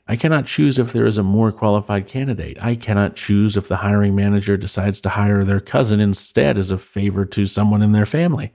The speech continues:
I cannot choose any of that. And if I cannot choose any of that, then how could I come to expect, expect to get the job? Maybe I expect my wife to have organized the bookshelf at home while I'm out running errands at the store.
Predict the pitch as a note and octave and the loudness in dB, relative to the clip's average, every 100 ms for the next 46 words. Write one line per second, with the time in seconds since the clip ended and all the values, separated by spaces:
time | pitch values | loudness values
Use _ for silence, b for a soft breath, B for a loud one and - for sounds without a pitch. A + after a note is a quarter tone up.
0 | _ - A#2 F3+ E3+ D#3 - C#3+ B2+ E3+ | _ -4 -2 2 0 -2 -2 0 2 2
1 | E3+ - F#2 E2+ A#2 _ G#2+ G#2+ A2+ A#2 | 0 -2 -8 -10 -12 _ -4 0 -2 -2
2 | D#3+ F#3+ F3+ - C3 A#2 G#2+ G#2 F#2 F#2+ | 0 0 -2 -2 2 2 2 2 2 0
3 | C3 F#2+ F2 - _ _ G#2+ G2+ C#3 E3 | 0 0 -4 -10 _ _ -2 0 -2 -2
4 | D3+ A#2 - G#2+ G2+ F#2+ - - - B2+ | 0 -2 0 -2 0 -2 -4 -10 -4 0
5 | G2+ - - _ _ A2+ - - - F3 | 0 -2 -14 _ _ -6 -6 -12 -2 0
6 | - - - _ _ _ _ G2+ F#2+ G2 | 0 -6 -20 _ _ _ _ -2 0 -2
7 | G2+ G#2+ F2+ F2 E2+ - _ _ A#2+ D3 | -4 -2 -2 -2 -8 -14 _ _ 2 4
8 | D#3 C3 G2+ F#2+ - - G#2+ - F#2 F2+ | 4 2 2 0 -4 -2 -2 0 -2 0
9 | F#2 G2 - F#2+ F2 - G2+ G#2+ G2+ F#2+ | 0 -2 -2 -4 -4 -4 0 2 2 2
10 | G2 F#2 G2 F#2 G2+ - - - F2 E2+ | 2 0 -4 -4 -4 -4 -6 -4 -4 -6
11 | D#2+ G2 F#2 E2+ - _ E2 F2+ F#2 E2+ | -4 -2 0 -2 -8 _ -6 -2 -2 -2
12 | G2 F#2 - F#2+ F#2 F2 F2+ F#2+ F#2 F2+ | -2 -4 -2 0 0 0 0 0 0 -2
13 | F2 - F#2 - F#2+ F2+ F2+ | -6 -8 -10 -4 -2 -2 -6